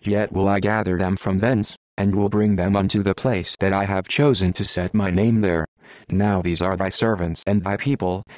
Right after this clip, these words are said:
whom thou hast redeemed by thy great power, and by thy strong hand. O Lord,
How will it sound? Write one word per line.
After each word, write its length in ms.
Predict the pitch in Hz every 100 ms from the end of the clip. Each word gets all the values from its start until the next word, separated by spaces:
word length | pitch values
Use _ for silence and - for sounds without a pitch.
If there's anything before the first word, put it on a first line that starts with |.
| -
whom 180 | 95 92
thou 220 | 110 107
hast 220 | 107 107
redeemed 400 | 104 117 107 90
by 180 | 95 92
thy 180 | 95 92
great 320 | 90 117 127
power, 420 | 123 120 92 98 - _
and 160 | 98 95
by 180 | 95 92
thy 160 | 95
strong 420 | 92 127 135 143
hand. 400 | 117 123 92 76 - _ - - -
O 80 | 104
Lord, 500 | 98 107 95 85